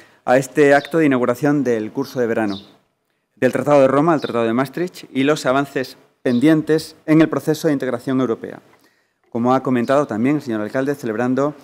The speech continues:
esos aniversarios desde la firma del Tratado de Roma y también del veinticinco de Maastricht, en el que cambió la denominación del proyecto europeo a Unión Europea y sentó las bases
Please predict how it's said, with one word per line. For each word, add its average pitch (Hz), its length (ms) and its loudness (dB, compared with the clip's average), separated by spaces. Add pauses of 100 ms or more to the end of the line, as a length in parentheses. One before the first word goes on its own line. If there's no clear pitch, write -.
(160)
esos 131 540 -6
aniversarios 143 760 2
desde 135 260 -6
la 123 80 -6
firma 127 300 -6
del 127 80 -8
Tratado 120 240 -4
de 117 60 -2
Roma 120 360 -4 (280)
y 127 100 -2
también 127 540 0 (280)
del 117 560 0
veinticinco 123 840 -4
de 120 140 -4
Maastricht, 127 540 -4 (240)
en 113 120 -20
el 113 120 -14
que 110 220 -10
cambió 123 400 2
la 147 100 6
denominación 131 800 2 (280)
del 131 160 2
proyecto 151 580 0 (380)
europeo 131 560 2
a 127 80 0
Unión 143 240 6
Europea 113 380 0
y 101 40 -4
sentó 120 300 -2
las 120 160 -4
bases 147 520 -4